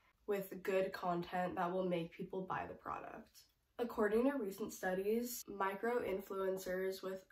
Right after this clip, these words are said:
ten thousand followers or less are making about eighty-eight dollars per post,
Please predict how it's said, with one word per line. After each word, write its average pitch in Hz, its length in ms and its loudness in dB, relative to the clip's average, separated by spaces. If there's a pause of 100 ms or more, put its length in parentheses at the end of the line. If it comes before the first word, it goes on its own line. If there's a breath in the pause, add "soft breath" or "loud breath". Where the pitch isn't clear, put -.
(220)
ten 185 280 -2
thousand 190 420 0
followers 180 480 -2
or 185 380 -2
less 180 580 -4
are 196 100 -2
making 190 380 0
about 180 400 0
eighty-eight 190 460 0
dollars 180 400 -2
per 185 240 -8
post, 185 720 -4